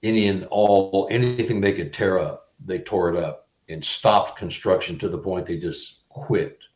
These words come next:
trying. And they went another way around, which cost them about another fifty miles to go way around to get to where they had to go because the public didn't want them on their property. So stuff like that.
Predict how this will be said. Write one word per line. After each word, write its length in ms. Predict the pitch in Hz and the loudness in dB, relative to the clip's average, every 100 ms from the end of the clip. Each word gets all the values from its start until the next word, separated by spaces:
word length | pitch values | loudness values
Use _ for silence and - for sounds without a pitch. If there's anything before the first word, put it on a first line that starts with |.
| _ - | _ -12
trying. 600 | - 85 76 76 73 _ _ _ _ _ _ _ _ _ | -4 -2 -2 -8 -16 _ _ _ _ _ _ _ _ _
And 460 | 80 80 76 76 73 | -10 -8 -6 -8 -6
they 140 | 76 | -2
went 200 | 85 87 | -2 0
another 320 | 87 98 131 107 | 2 6 8 8
way 180 | 95 | 8
around, 420 | 92 87 90 87 85 | 6 4 2 0 0
which 240 | - - | -4 0
cost 280 | 110 92 - | 6 6 6
them 120 | 95 | 2
about 240 | 90 90 | 4 4
another 320 | 87 87 80 - | 2 0 -2 -2
fifty 400 | - 147 - 95 | 2 4 4 2
miles 720 | 80 71 73 - - - - _ | 2 0 -2 -6 -10 -18 -20 _
to 80 | - | -4
go 240 | 98 92 87 | 2 4 4
way 400 | 92 101 101 101 | 6 6 6 4
around 580 | 95 95 95 87 82 | 2 0 -2 -2 -4
to 60 | 80 | -6
get 320 | 80 90 87 | -4 -4 -4
to 80 | 98 | -4
where 160 | 90 85 | -2 0
they 140 | 82 | -2
had 120 | 87 | -4
to 60 | 80 | -2
go 260 | 92 90 | 0 0
because 320 | 85 90 82 - - - - | 0 -4 -6 -8 -20 -16 -10
the 80 | |
public 340 | - 113 98 90 | 0 2 2 -2
didn't 180 | 92 87 | -4 -2
want 160 | 87 | -4
them 80 | 82 | -6
on 120 | 82 | -6
their 100 | 78 | -8
property. 460 | - 98 98 - - - - - - | -2 0 0 -2 -12 -20 -18 -18 -2
So 340 | - 117 - - _ _ _ _ _ _ _ _ _ _ - | 6 6 6 -2 _ _ _ _ _ _ _ _ _ _ -10
stuff 320 | - 190 180 | 6 6 8
like 200 | 147 143 | 8 8
that. 360 | 180 - - | 8 8 4